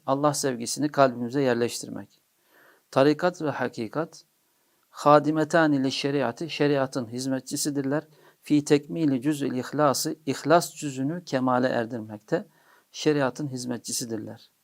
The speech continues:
Ve haza huve hakikatul emri. İşin gerçeği budur. Velakin, fakat la yudrikü, anlayamaz, fehmü külli ehadin, herkesin anlayışı zalike, bunu anlamayabilir.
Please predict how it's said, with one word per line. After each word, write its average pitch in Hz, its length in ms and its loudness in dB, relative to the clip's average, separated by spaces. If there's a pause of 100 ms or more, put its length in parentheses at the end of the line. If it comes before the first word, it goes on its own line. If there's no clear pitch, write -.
(600)
Ve 143 60 -2
haza 156 540 4
huve 165 160 6
hakikatul 139 720 0
emri. 107 400 -4 (680)
İşin 151 340 0
gerçeği 143 640 2 (120)
budur. 113 400 -4 (1200)
Velakin, 151 640 2
fakat 139 420 -2
la 139 200 4
yudrikü, 135 640 -2 (200)
anlayamaz, 143 800 2
fehmü 131 640 2 (960)
külli 131 580 0 (120)
ehadin, 135 580 -2
herkesin 143 680 0
anlayışı 135 600 -4
zalike, 127 500 0
bunu 147 260 -2
anlamayabilir. 131 880 -4